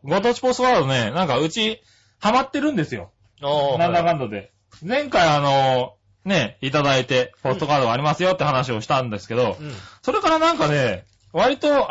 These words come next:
Speaker 1: 集め始めて。
Speaker 2: 集めてんだ。
Speaker 1: はい。いろんなところのポストカード、奈良とかね、あ、あの、なんだ、静岡。
Speaker 2: 静岡ひでえな、おい。
Speaker 1: <laughs>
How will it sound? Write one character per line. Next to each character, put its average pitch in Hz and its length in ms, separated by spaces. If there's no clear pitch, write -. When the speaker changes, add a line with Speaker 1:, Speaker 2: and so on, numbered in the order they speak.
Speaker 1:
集 392 80
め 370 80
始 381 240
め 170 140
て。 107 400
Speaker 2:
集 123 160
め 151 80
て 95 120
ん 95 60
だ。 - 100
Speaker 1:
は 147 440
い。 202 60
い 233 40
ろ 302 160
ん - 20
な 311 180
と 311 140
こ 285 80
ろ 302 80
の 285 140
ポ 277 100
ス 277 60
ト 262 60
カ 294 60
ー - 40
ド、 143 160
奈 226 300
良 151 40
と 123 140
か 104 120
ね、 185 280
あ、 123 400
あ 104 80
の、 98 420
な 110 120
ん 98 40
だ、 90 140
静 185 280
岡。 113 380
Speaker 2:
静 131 400
岡 - 280
ひ 156 160
で 262 220
え - 20
な、 180 200
お 160 60
い。 156 40
Speaker 1:
<laughs> - 0